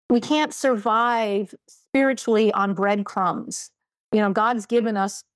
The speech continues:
bread. Uh, God's given us food. God's given us a feast. And, you know, we can't take it all in at once, but he's also provided nerds like me <laughs> that love to do that extra digging,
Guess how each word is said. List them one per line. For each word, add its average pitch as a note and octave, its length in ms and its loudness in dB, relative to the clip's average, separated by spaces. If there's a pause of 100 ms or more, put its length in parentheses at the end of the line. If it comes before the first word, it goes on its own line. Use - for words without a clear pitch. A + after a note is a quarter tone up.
bread. G3 720 -2
Uh, G3 440 0
God's G3+ 360 -2
given G#3+ 260 0
us - 260 -8 (140)
food. G3+ 300 4
God's G#3 280 0
given G#3+ 220 0
us F3+ 140 -6
a D3+ 80 -12
feast. - 760 -4 (580)
And, G#3 380 0
you C4 60 4
know, A3+ 140 2
we B3 100 2
can't F4 280 0
take E4 200 0
it E4 100 2
all D4+ 320 2
in D4+ 160 0
at B3+ 120 -2
once, A#3+ 420 0
but B3 280 0 (220)
he's C4 180 0
also B3+ 300 0
provided A#3+ 520 0
nerds A#3 380 0
like A#3 240 -2
me B3 260 0 (100)
<laughs> - 520 -4 (1000)
that C4 180 0
love D4+ 360 0
to D#4+ 80 0
do F4+ 260 2
that F#4 280 -2
extra B3 400 -4
digging, B3+ 640 2